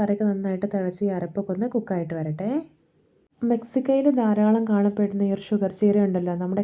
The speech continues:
കേരളത്തിലും വളരെയേറെ സുലഭമായിട്ട് ഉണ്ടാവുന്ന ഒന്നാണ്. ഒരു ചെറിയ കൊമ്പ് കൊണ്ട് നട്ടാൽ മതി, വളരെ പെട്ടെന്ന് തന്നെ അത് ഉണ്ടാവും. ഇതിന് പ്രത്യേകിച്ച് ഒരു വളവും നൽകേണ്ടതായിട്ടില്ല. ഇപ്പോൾ ഇത് കറിയെല്ലാം നന്നായിട്ടൊന്ന് തിളച്ച് കുറുകിയിട്ടുണ്ട്.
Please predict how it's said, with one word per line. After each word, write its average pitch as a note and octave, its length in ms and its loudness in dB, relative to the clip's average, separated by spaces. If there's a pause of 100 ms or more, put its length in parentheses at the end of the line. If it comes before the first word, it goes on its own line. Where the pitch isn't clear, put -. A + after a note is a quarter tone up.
കേരളത്തിലും G3+ 600 0
വളരെയേറെ G#3+ 540 2
സുലഭമായിട്ട് F#3+ 680 0
ഉണ്ടാവുന്ന F3+ 420 -2
ഒന്നാണ്. E3+ 400 -4 (600)
ഒരു C4+ 200 0
ചെറിയ B3 260 8 (120)
കൊമ്പ് A3 320 6
കൊണ്ട് G#3+ 280 4
നട്ടാൽ G3 380 2
മതി, F#3+ 260 2
വളരെ G3+ 360 2
പെട്ടെന്ന് A3+ 300 2
തന്നെ G#3+ 180 4
അത് G#3 60 2 (100)
ഉണ്ടാവും. F3 420 0 (520)
ഇതിന് B3+ 260 4
പ്രത്യേകിച്ച് A3+ 540 6
ഒരു A#3+ 160 8
വളവും G#3+ 380 6
നൽകേണ്ടതായിട്ടില്ല. F#3+ 920 0 (460)
ഇപ്പോൾ B3+ 200 6
ഇത് A#3+ 80 6 (100)
കറിയെല്ലാം G#3+ 460 4
നന്നായിട്ടൊന്ന് G3+ 580 0
തിളച്ച് G#3+ 360 2
കുറുകിയിട്ടുണ്ട്. F3+ 520 -2